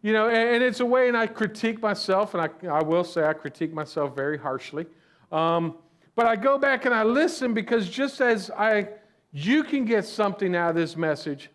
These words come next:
I can get the same thing. Because when God takes over and allows something to be spoken, it, it never returns void. So even with doing that, I really got to look and listen to last week's message, and I asked myself this question.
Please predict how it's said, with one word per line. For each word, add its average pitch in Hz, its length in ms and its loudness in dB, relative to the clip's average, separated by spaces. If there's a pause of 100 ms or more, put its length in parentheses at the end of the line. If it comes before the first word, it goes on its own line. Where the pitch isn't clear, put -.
(360)
I 233 140 -2
can 262 220 -6
get 185 180 -2
the 160 80 -14
same 156 320 -4
thing. 143 300 -6 (420)
Because 202 320 0
when 196 200 2
God 208 340 2
takes 214 340 0
over 196 300 2
and 180 80 0
allows 180 420 2
something 180 340 -2
to 170 60 -2
be 156 160 0
spoken, 226 640 0 (300)
it, 175 160 2
it 170 160 0
never 180 280 2
returns 165 540 0
void. 123 480 -2 (460)
So 208 280 2
even 294 360 2
with 208 240 2
doing 247 300 4
that, 196 200 2
I 196 80 2
really 247 320 2
got 233 240 0
to 202 140 2
look 214 300 0
and 202 220 -4 (280)
listen 208 460 0
to 190 60 0
last 208 280 0
week's 208 240 -6
message, 202 360 -4
and 185 120 -6
I 185 80 -2
asked 196 300 -2
myself 180 400 -4
this 160 160 -8
question. 151 480 -8